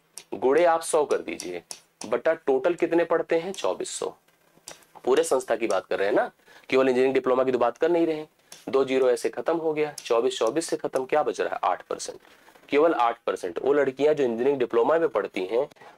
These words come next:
पूरे की संपूर्ण संस्था में पढ़ने वाले सभी छात्रों का केवल आठ परसेंट है। लास्ट होगा इस डीआई का, Biochemistry में पढ़ने वाले कुल लड़के, biochemistry में पढ़ने वाले कुल लड़के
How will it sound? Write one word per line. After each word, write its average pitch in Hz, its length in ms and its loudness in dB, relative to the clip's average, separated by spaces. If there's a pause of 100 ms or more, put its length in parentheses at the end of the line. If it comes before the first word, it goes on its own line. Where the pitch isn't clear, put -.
(120)
पूरे 160 300 6
की 92 200 -6 (120)
संपूर्ण 160 420 0
संस्था 131 360 0
में 120 100 0
पढ़ने 104 280 0
वाले 104 220 2
सभी 135 260 0
छात्रों 101 440 -4
का 123 80 -2 (100)
केवल 160 220 2
आठ 87 160 -2
परसेंट 82 420 -4
है। - 140 -18 (1080)
लास्ट 123 360 2
होगा 120 220 2
इस - 280 -4
डीआई 92 320 0
का, 131 220 -2 (500)
Biochemistry 160 720 2
में 170 100 4
पढ़ने 131 340 0
वाले 139 280 4
कुल 175 220 2
लड़के, 87 440 0 (320)
biochemistry 110 640 2
में 120 100 0
पढ़ने 104 300 0
वाले 107 220 2
कुल 135 180 0
लड़के 135 320 0